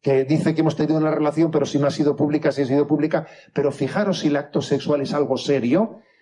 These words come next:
que en el primer milenio de la Iglesia, cuando, ¿qué se entendía por matrimonio? El poner delante de los demás que hemos tenido una relación sexual. Si hemos tenido una relación sexual,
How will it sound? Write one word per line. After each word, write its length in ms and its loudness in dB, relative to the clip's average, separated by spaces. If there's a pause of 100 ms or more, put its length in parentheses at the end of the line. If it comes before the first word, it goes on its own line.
(300)
que 480 -2 (100)
en 140 0
el 120 2
primer 340 0
milenio 440 2
de 120 2
la 100 -2
Iglesia, 680 -2 (1000)
cuando, 920 0 (1500)
¿qué 100 0
se 100 0
entendía 340 0
por 140 0
matrimonio? 640 -2 (280)
El 240 0
poner 380 -2
delante 400 0
de 80 2
los 140 2
demás 280 0
que 120 0
hemos 220 0
tenido 300 0
una 140 2
relación 380 0
sexual. 460 -2 (240)
Si 180 0
hemos 160 2
tenido 240 2
una 100 2
relación 380 2
sexual, 520 0